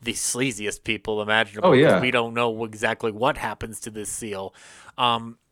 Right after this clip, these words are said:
Speaker 1: another
Speaker 2: Oh, it's like I said, it's, it's like the most malleable character that
Speaker 1: Yeah.
Speaker 2: you could create.
Speaker 1: And in a lot of ways, the most relatable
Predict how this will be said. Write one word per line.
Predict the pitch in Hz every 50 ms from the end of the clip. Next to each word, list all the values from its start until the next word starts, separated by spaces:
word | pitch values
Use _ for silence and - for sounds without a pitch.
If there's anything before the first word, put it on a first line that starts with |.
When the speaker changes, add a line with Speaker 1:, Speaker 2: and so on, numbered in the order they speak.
| _
Speaker 1:
another | 156 156 156 160 170 180 202 196
Speaker 2:
Oh, | 180 160
it's | 143 - -
like | 214 190
I | 180 147
said, | - - 175 139
it's, | 147 160 151 - 165
it's | 175 156 -
like | 190 160 139
the | 156
most | 143 143 135 117 -
malleable | 135 120 120 120 117 113 101 104 98
character | - - 120 113 107 104 107 - 95 90 85 80 78 - _
that | - 196
Speaker 1:
Yeah. | 202 202 180 -
Speaker 2:
you | 95 90
could | 82 - -
create. | - - 196 190 190 196 170 - - - - -
Speaker 1:
And | 190 208 226 254
in | 240 180
a | 165
lot | 147 143 151 151
of | 143
ways, | 143 143 139 127 110
the | 120 127
most | 127 127 123 - - - _ _ _ _ _ _ -
relatable | 123 127 123 117 113 117 127 143 156 156 123 110 110 98 87 82 87